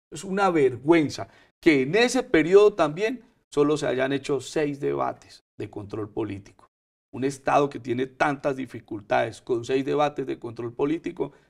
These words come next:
es un Estado que no está siendo vigilado, controlado y evaluado por el Congreso de turno. Y creo que en eso estamos fallando. Pero este Congreso creo que vamos a lograr ese acto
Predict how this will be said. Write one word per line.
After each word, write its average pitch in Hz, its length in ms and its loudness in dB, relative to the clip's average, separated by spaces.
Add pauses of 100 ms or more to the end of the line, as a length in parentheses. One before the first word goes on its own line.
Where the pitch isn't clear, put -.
es 120 140 -6
un 135 120 -4
Estado 135 420 -2
que - 140 -8
no 117 80 -10
está 131 200 -8
siendo 143 420 0 (280)
vigilado, 190 1000 4 (220)
controlado 180 960 8 (260)
y 180 140 6
evaluado 170 800 6 (100)
por 127 160 2
el 117 140 -6
Congreso 117 560 -4 (200)
de 92 120 -12
turno. 95 440 -12
Y 107 100 -12
creo 147 300 4
que 127 100 -4
en 117 100 -6
eso 123 120 -8
estamos 135 340 -8
fallando. 104 420 -12 (460)
Pero - 120 -4
este 214 200 2
Congreso 160 420 2
creo 165 200 0
que 156 100 0
vamos 135 280 -2
a 151 60 0
lograr 120 360 -4
ese 131 200 -4
acto 123 440 -8